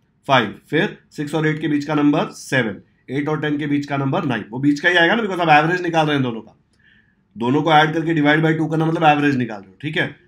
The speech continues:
तो आपको ये कॉलम भी मिल गया एकदम आसानी से। अब लास्ट कॉलम कैसे कैलकुलेट करेंगे? लास्ट कॉलम हमेशा उसके पहले दो कॉलम का मल्टीप्लिकेशन होगा, हमेशा। इस तरह करोगे तो हमेशा, ठीक है? ऑर्डर चेंज मत करना,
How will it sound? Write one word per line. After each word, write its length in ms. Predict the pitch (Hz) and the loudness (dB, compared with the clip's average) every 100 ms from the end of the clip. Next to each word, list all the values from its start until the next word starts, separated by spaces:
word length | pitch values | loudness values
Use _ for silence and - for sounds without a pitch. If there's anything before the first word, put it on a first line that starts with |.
| _ 151 | _ 0
तो 40 | |
आपको 300 | 147 147 180 | 0 0 -6
ये 220 | 165 180 180 | -4 -4 -2
कॉलम 340 | 170 170 165 | 0 0 0
भी 100 | 170 | 2
मिल 160 | 165 160 | 2 4
गया 160 | 160 | 2
एकदम 260 | 151 151 151 | 2 0 -2
आसानी 400 | 135 135 120 104 | -2 -2 -4 -6
से। 140 | - - _ _ _ _ - | -10 -20 _ _ _ _ -8
अब 160 | 165 | -2
लास्ट 320 | 165 165 185 190 | 2 4 2 -2
कॉलम 200 | 170 175 | -2 -2
कैसे 180 | 170 165 | -2 0
कैलकुलेट 420 | 160 160 156 147 | -2 0 -2 -2
करेंगे? 280 | 143 139 139 139 _ _ 127 | -4 -2 -4 -8 _ _ 0
लास्ट 420 | 139 185 202 - | 4 4 2 -4
कॉलम 360 | 165 160 165 139 | -2 0 0 -2
हमेशा 720 | 127 135 156 156 151 180 - _ _ 156 | 0 2 2 2 2 2 0 _ _ -14
उसके 220 | 143 190 | -6 -6
पहले 360 | - 151 156 165 | 0 0 2 2
दो 160 | 160 160 | 2 0
कॉलम 320 | 147 135 135 | -2 -2 -2
का 120 | 135 170 | -4 -4
मल्टीप्लिकेशन 720 | 156 151 135 135 120 117 101 | -4 -4 -6 -6 -6 -6 -10
होगा, 240 | 90 _ _ - | -14 _ _ -8
हमेशा। 800 | 147 170 170 165 160 131 104 - _ _ - | -4 0 2 2 4 2 2 -10 _ _ -10
इस 200 | 147 - | -10 -4
तरह 180 | 160 165 | -2 0
करोगे 300 | 160 156 156 | 0 0 0
तो 80 | 165 | -2
हमेशा, 480 | 147 131 139 131 104 | -2 0 0 -2 -8
ठीक 220 | 98 143 | -10 -6
है? 60 | 175 | -2
ऑर्डर 240 | 156 151 156 | 0 -2 -2
चेंज 200 | 160 147 | 0 2
मत 180 | 143 - | 2 -2
करना, 260 | 113 98 | -10 -10